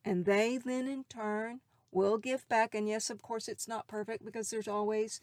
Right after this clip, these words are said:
very selfish people out there in the world that just take, take, take, take, take.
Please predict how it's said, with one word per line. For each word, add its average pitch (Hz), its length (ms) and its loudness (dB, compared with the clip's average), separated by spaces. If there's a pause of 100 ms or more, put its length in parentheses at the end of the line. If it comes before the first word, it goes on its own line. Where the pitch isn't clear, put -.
(200)
very 214 240 0
selfish - 540 -2
people 202 340 -8
out 190 160 2
there 196 140 -6
in 196 80 0
the 196 100 2
world 190 280 2
that 175 120 -2
just 190 220 -4
take, 202 240 -4
take, 196 220 -6
take, 190 200 -4
take, 202 220 -6
take. 202 240 -4